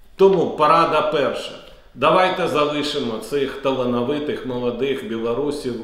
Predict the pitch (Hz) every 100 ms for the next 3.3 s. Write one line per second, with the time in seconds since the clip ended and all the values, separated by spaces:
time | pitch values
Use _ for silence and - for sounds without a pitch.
0 | - 120 - - 117 92 - - - -
1 | - - - - - - - - 170 170
2 | 180 214 - - 175 160 156 151 160 151
3 | 147 - -